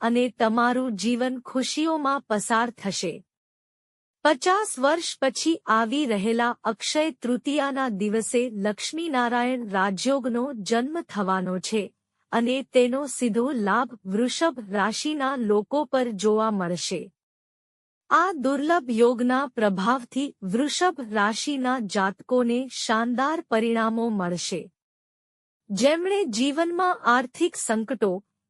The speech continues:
નોકરીમાં અડચણો અથવા સંબંધોમાં તણાવ જોયો હશે, તે તમામ સમસ્યાઓમાં આ યોગ માફક જાદુઈ પ્રભાવ લાવશે.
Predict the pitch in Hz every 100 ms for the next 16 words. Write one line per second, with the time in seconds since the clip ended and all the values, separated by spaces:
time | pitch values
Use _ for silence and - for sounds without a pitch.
0 | 226 247 294 - 370 370 359 359 370 240
1 | 208 285 285 311 370 214 - 233 262 247
2 | 214 196 214 233 233 247 247 247 254 220
3 | 214 220 262 226 175 190 196 208 185 175
4 | 202 180 - _ _ _ _ 320 359 -
5 | 247 240 262 294 - 220 214 196 - 214
6 | 214 214 240 269 _ 233 240 202 214 247
7 | 214 196 202 208 269 262 208 196 208 208
8 | 269 320 339 226 208 185 220 254 214 175
9 | 165 - 180 151